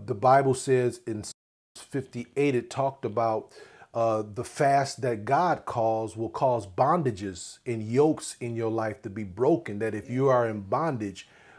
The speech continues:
that a proper fast will, will, will effectuate deliverance in your life. So I said there's a lot of people who are trying all types of things and having to go through all types of counseling and a lot of different things.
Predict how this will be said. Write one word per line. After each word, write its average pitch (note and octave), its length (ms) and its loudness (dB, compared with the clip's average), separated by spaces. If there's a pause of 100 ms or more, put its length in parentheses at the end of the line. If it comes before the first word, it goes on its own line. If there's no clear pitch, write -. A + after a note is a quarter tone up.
that A#2+ 300 0
a A2 160 -6 (240)
proper D#3 440 0
fast D#3+ 600 2 (300)
will, B2+ 260 0 (140)
will, B2 400 4
will B2 320 0
effectuate B2+ 840 0 (360)
deliverance C3+ 640 6
in G#2+ 80 -8
your G2 140 -6
life. F2+ 420 -8 (1800)
So - 120 -4
I G#2+ 60 0
said A#2+ 220 0
there's A2+ 160 0
a A2+ 40 -4
lot B2 280 4
of D3+ 100 0
people D3 360 0
who C3 180 2
are A2+ 100 4
trying C#3+ 480 -2
all C3 160 2
types C3+ 400 -4
of A#2+ 140 -8
things B2 560 -4
and G2+ 180 -8
having B2 400 0
to G#2+ 60 -4
go A#2+ 260 2
through A#2 240 -2
all B2 180 2
types A#2+ 360 -6
of G#2+ 80 -14
counseling B2+ 500 -8
and A2 100 -6
a G#2 40 -6
lot A#2+ 200 0
of A#2+ 100 -4
different A2+ 300 -6
things. C3+ 420 -4